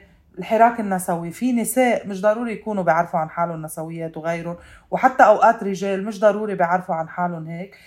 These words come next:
بس عن جد بيعرفوا إنه بحق للإنسان يكون عنده سلة حقوق أساسية، لأنه نحن بنخلق أحرار مثل ما بيقول شرعة حقوق الإنسان، ونحن عنا الحق بالأمان.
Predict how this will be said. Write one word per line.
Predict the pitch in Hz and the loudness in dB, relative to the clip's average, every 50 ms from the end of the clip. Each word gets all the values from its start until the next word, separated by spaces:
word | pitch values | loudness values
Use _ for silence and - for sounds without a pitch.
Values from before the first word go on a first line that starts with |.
| _ _ _ _ - | _ _ _ _ 2
بس | 220 214 214 - - - - | 4 4 4 0 -6 -8 0
عن | 170 220 233 | 2 2 2
جد | 226 214 277 302 311 - 262 185 | 4 6 6 6 6 4 -2 -4
بيعرفوا | 180 226 247 240 240 233 233 - - 202 196 - | 0 2 4 4 4 2 2 0 -4 -6 -4 -4
إنه | 185 190 190 | -4 -6 -6
بحق | 180 196 - - 277 - - - | -6 -8 -4 -2 -4 -4 -2 -2
للإنسان | 185 180 175 175 180 180 180 - 208 202 196 190 185 185 180 - _ _ _ _ 180 | -4 -2 -2 -4 -6 -8 -6 -4 -4 -2 -2 -2 -4 -6 -10 -14 _ _ _ _ -12
يكون | 175 - 214 208 | -6 -4 -2 0
عنده | 196 220 214 208 | 0 -2 -2 -4
سلة | 190 - 214 202 208 196 185 - | -4 -2 0 0 0 -2 -6 -8
حقوق | - 196 202 196 196 - | -8 -8 -8 -6 -6 -6
أساسية، | 175 - - 175 175 - 202 196 180 175 175 165 | -8 -6 -6 -8 -8 -8 -10 -10 -8 -8 -8 -6
لأنه | 165 165 - 175 175 175 175 175 175 170 - _ _ _ _ _ | -6 -6 -6 -6 -8 -8 -8 -8 -8 -10 -12 _ _ _ _ _
نحن | 180 220 - - 220 196 | -6 -6 0 0 0 0
بنخلق | 202 214 - - 220 - - - | 0 -2 -4 -2 0 0 0 -2
أحرار | - - - 180 190 190 202 202 196 185 | -6 -8 -4 0 2 4 4 2 2 0
مثل | 180 175 - 180 | -4 -6 -6 -6
ما | 165 165 | -6 -4
بيقول | 156 170 175 - 185 190 190 185 180 180 170 165 | -4 -4 -4 -4 -4 -4 -4 -4 -2 -2 -2 -4
شرعة | 165 165 190 185 175 170 175 - | -4 -4 -4 -4 -4 -6 -8 -8
حقوق | 185 185 185 | -8 -6 -6
الإنسان، | 175 170 175 175 - - 240 240 233 233 233 - _ _ _ _ - | -6 -8 -10 -12 -10 -8 -6 -6 -6 -8 -10 -14 _ _ _ _ -4
ونحن | 196 240 240 247 | -2 -2 2 2
عنا | 226 208 247 262 254 220 | 2 4 4 4 4 4
الحق | 190 - - 214 - - | 2 2 0 -2 -2 -2
بالأمان. | 175 175 185 - 175 180 180 180 180 190 202 | -4 -6 -4 -4 -4 -4 -4 -6 -6 -8 -10